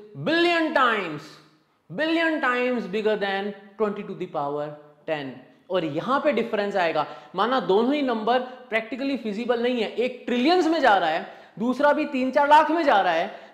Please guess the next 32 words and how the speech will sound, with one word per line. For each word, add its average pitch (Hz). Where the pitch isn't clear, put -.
दोनों 240
नंबर 294
ही 330
बहुत 277
बड़े 247
हैं। 156
भाई, 226
ए-, 233
एक 285
process 262
बोल 220
रहा 214
है 247
कि 240
मुझे 233
तीन 277
लाख 240
बीस 220
हजार 269
साल 262
लग 214
जाएंगे, 190
एक 262
process 247
बोल 226
रहा 262
है 254
मुझे 233
trillion 285
साल 262
लग 226
जाएंगे। 190